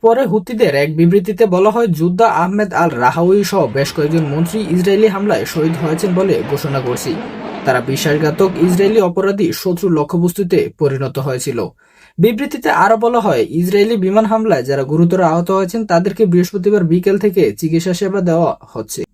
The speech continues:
হুতি নেতৃত্বাধীন সরকারের প্রধানমন্ত্রী হিসেবে দুই হাজার চব্বিশ সালের আগস্ট থেকে দায়িত্ব পালন করে আসছিলেন আহমেদ আল রাহাউই। সর্বশেষ বুধবার সানায় হুতি ধর্ম মন্ত্রণালয়ের এক আয়োজনে তিনি উপস্থিত হয়েছিলেন।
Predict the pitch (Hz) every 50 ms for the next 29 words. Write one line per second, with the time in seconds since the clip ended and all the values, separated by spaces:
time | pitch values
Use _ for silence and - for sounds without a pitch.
0 | _ _ _ 202 233 214 - 294 269 247 247 233 - - 277 220 214 277 254 208
1 | 208 147 120 - - - 156 160 165 175 170 175 170 175 165 165 180 180 185 196
2 | 196 202 226 214 - 220 226 233 208 226 226 208 233 233 - - 220 208 202 202
3 | 233 - - 233 233 233 220 - 160 175 190 196 175 - 214 214 180 170 160 170
4 | 170 196 185 175 170 185 185 180 190 190 185 180 180 - 214 202 185 143 - -
5 | - 131 170 160 156 165 160 170 180 170 147 98 98 107 110 113 - 113 107 104
6 | 92 90 - _ _ _ _ _ - - 143 123 131 143 139 165 151 147 147 156
7 | 160 160 170 160 160 165 180 180 - - - - 170 151 175 185 196 202 202 170
8 | 170 175 175 226 214 185 202 202 208 214 214 214 208 214 214 214 214 214 214 214
9 | 190 123 165 170 156 160 170 180 202 202 190 147 - - 156 143 131 117 139 135
10 | 135 - 151 135 147 131 120 - 135 113 107 92 85